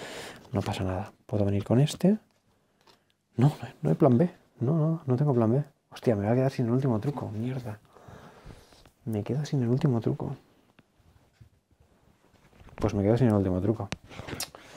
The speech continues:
Fuck, la hemos liado, la hemos liado muy fuerte. La hemos liado muchísimo. ¿Y cómo lo hemos hecho esto, tío? ¿Cómo lo hemos hecho tan mal? Claro, tío.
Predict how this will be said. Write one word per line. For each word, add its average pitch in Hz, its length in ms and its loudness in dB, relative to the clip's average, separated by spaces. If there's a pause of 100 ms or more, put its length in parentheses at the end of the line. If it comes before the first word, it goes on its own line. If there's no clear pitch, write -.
(340)
Fuck, - 340 -8 (240)
la - 120 -18
hemos 113 200 -16
liado, 107 320 -10
la 123 140 -10
hemos 131 240 -10
liado 127 280 -4
muy 120 200 -4
fuerte. - 480 -14 (1600)
La 117 120 0
hemos 139 180 2
liado 135 160 2
muchísimo. 127 580 -4 (280)
¿Y 120 100 -4
cómo 120 200 -4
lo 127 60 -4
hemos - 200 -12
hecho - 180 -10
esto, - 260 -6
tío? 135 380 -8
¿Cómo 135 180 0
lo 143 60 4
hemos 120 200 -2
hecho - 200 -16 (160)
tan 113 220 -6
mal? 127 320 -2 (3250)
Claro, 113 360 -2
tío. 113 200 -2